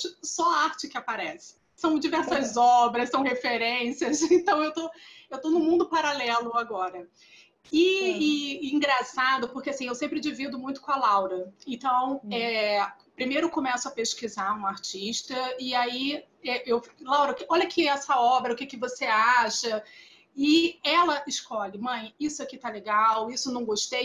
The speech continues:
Speaker 1: isso não vou fazer de jeito nenhum." <laughs> Ela é dessas.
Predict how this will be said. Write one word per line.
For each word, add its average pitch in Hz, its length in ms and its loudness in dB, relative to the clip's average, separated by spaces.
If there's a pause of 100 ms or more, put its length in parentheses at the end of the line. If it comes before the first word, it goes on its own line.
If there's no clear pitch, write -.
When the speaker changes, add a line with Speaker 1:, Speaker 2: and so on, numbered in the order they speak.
Speaker 1:
isso 277 140 0
não 277 80 -2
vou 277 100 -2
fazer 277 200 -2
de 226 100 -6
jeito 294 260 0
nenhum." 269 600 2 (260)
<laughs> - 360 2
Ela 247 440 0
é 254 160 2
dessas. 240 680 0